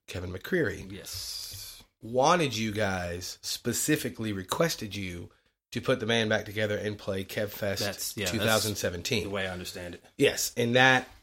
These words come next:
Speaker 1: so knowing Kevin the way that I did, um, that in itself is awesome because he loves music. He loved music so much.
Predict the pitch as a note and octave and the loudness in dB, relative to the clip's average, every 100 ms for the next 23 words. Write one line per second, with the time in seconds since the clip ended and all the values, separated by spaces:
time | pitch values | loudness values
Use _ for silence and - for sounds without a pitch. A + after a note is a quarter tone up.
0 | - - C3+ B2 A#2 A2 - C3 D#3 D#3 | -4 2 6 6 6 0 -2 6 8 8
1 | C#3+ C#3 B2+ A#2 A2+ G#2+ G#2+ A2+ G#2 F#2+ | 6 2 2 0 0 2 2 0 0 -4
2 | F#2 - _ F#2 F2+ F2+ F2+ _ - A2 | -4 -10 _ -12 -8 -10 -12 _ -2 4
3 | A2+ G2 G2+ F#2+ A2 G2 - F2 E2 - | 4 4 -4 -2 -2 -2 -2 -6 -8 -8
4 | G2 F2+ - F2+ F#2+ F2+ F2+ - F#2 - | -6 -4 -4 -6 -8 -6 -6 -4 -6 -6
5 | G2 F2+ G#2+ A2+ F#2+ - - G2+ G#2 G2+ | -4 -4 -2 -4 -4 -10 -8 -2 -2 -2
6 | G#2+ G2+ - F#2 F#2 - | -4 -6 -6 -8 -8 -12